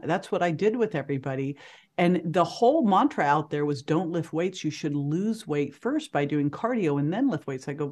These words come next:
"That is bass backwards." And you look at something like these drugs right now, which I think are gonna really shine a light on this. I think what they will do that's good is really show us that we have to pay attention to muscle, because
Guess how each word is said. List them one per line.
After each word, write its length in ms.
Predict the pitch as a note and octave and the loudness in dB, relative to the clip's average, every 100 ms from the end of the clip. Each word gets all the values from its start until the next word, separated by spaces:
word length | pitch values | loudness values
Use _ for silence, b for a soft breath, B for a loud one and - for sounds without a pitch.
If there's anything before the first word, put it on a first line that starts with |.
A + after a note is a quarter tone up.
| C#3+ | -6
"That 180 | B3+ A3+ | -6 -6
is 220 | - - _ D3 - | -10 -20 _ -10 -2
bass 300 | C#3 - - | -2 -2 -6
backwards." 560 | - - - - - b b b _ _ _ | -8 -10 -12 -14 -16 b b b _ _ _
And 500 | F3 E3+ E3 E3 D#3+ - | 2 6 6 6 2 0
you 100 | E3+ | 0
look 220 | E3+ G#3+ | 2 0
at 100 | B3 | -2
something 300 | - F3 D#3+ | -2 4 4
like 240 | C#3+ C#3 C#3 | 4 0 -2
these 240 | C#3 C3 | -4 -4
drugs 420 | - D3 D#3 G3 - | -8 -2 -2 -2 -4
right 160 | C3+ | -2
now, 180 | C3+ C3 | -4 -4
which 200 | C3+ C#3 | -6 -6
I 80 | C#3 | -4
think 180 | D3 C#3+ | -2 -4
are 60 | C#3+ | -4
gonna 400 | D3 C#3+ C3+ C#3 b b _ _ _ | -2 0 -2 -4 b b _ _ _
really 380 | D#3+ G3 D4+ D4+ | 0 2 4 2
shine 340 | - F#3 E3 | 2 2 4
a 80 | D#3 | 4
light 280 | C3+ C#3 C#3+ | 2 0 0
on 200 | B2+ B2 | 0 -4
this. 220 | A#2+ - | -6 -4
I 80 | C#3+ | -4
think 240 | E3+ G3 | -2 -2
what 440 | D3+ C#3+ D#3+ F3 E3 | -4 0 2 0 -2
they 120 | E3 | -2
will 140 | D3+ D3 | 0 -2
do 160 | D3 | -2
that's 240 | C#3 B2+ - | -4 -8 -8
good 340 | - D3 F3+ | -2 0 0
is 220 | D#3+ - | -4 -4
really 180 | D3 D3 | -4 -4
show 300 | C#3 D3 C3+ | -4 -6 -6
us 300 | C3 - - _ | -6 -10 -18 _
that 320 | C3+ C3 B2+ - C3 | -6 -6 -6 -10 -8
we 120 | C3+ | -6
have 340 | C3 - B2+ - | -6 -8 -10 -10
to 80 | |
pay 160 | - C3 | -8 -8
attention 420 | B2 C3+ B2+ - | -6 -6 -6 -4
to 60 | B2+ | -2
muscle, 400 | B2+ A#2+ - D#3+ | -2 -4 -4 -4
because 440 | D3 C3 B2+ B2 | -4 -6 -6 -8